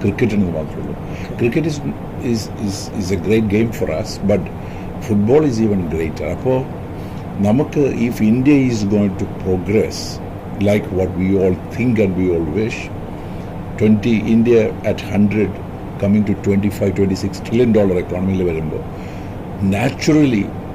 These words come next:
sports and entertainment ഒരു, ഒരു, ഒരു പെർസെൻറ്റേജ് ആയിട്ട് വരേണ്ട ആവശ്യമുണ്ട്. അത് എക്കോണമിയുടെ ഷെയറിന് വേണ്ടി മാത്രമല്ല, to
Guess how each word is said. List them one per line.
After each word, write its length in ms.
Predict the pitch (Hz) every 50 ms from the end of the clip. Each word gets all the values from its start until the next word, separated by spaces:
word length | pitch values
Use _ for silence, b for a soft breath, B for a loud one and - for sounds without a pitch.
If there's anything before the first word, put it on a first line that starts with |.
| - -
sports 360 | - - - 104 127 123 - 147
and 80 | 123 117 101
entertainment 580 | 98 92 92 92 - 107 101 98 98 101 98 95 92
ഒരു, 100 | 90 92 90 90 - - - -
ഒരു, 100 | 101 92 90 92
ഒരു 100 | 95 87 85 -
പെർസെൻറ്റേജ് 440 | - - - - 104 98 104 101 98 101
ആയിട്ട് 140 | 98 98 92 82
വരേണ്ട 280 | 90 92 98 107 117 117 107 101 101
ആവശ്യമുണ്ട്. 460 | 107 120 123 - - 110 87 87 - - B B B B B B
അത് 80 | - 110 113 107
എക്കോണമിയുടെ 460 | - - 120 127 147 147 151 147 143 -
ഷെയറിന് 300 | - 123 120 117 120 123
വേണ്ടി 160 | 117 110 107 113 104 92
മാത്രമല്ല, 460 | 87 90 - - 135 117 92 76 69 - - - - - - - - - - - - - - - - - -
to 40 | -